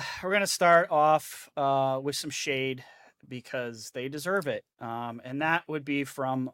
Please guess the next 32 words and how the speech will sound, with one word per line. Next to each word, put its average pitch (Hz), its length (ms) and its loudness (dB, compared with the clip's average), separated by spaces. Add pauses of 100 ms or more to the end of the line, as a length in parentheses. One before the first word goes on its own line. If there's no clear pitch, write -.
our 139 220 -2
favorite 143 520 -6
guys 117 480 -10
over 117 300 -10
at 113 300 -8
I 127 180 -2
G 135 240 -2
N 139 320 0 (320)
and 135 140 -8
a, 135 100 -6
and 147 140 -4
a 147 40 0
Twitter 240 300 6
post 165 640 0 (1300)
<sighs> - 80 -10 (720)
that, 147 440 0
uh, 147 380 2 (320)
I 170 60 -14
wasn't 180 300 -10
a - 20 -16
fan 160 360 -6
of. 127 160 -6
Let 139 100 -6
me 143 80 -6
see 139 180 -10
if 135 180 -10
I 123 60 -12
can - 160 -20
present 120 420 -14
this 113 320 -14
real 113 160 -12
quick. 120 360 -16